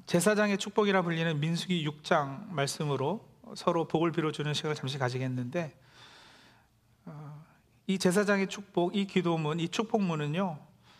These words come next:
어, 부모들은 자식에게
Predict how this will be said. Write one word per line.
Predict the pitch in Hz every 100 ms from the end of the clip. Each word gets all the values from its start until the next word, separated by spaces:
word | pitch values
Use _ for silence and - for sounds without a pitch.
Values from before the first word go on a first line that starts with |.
| - - _ _ _ _ _
어, | 180 147 156 147 - _ _ _ _ _ _ _ -
부모들은 | 185 196 190 185 185 185 190 185
자식에게 | - 139 156 143 131 139 127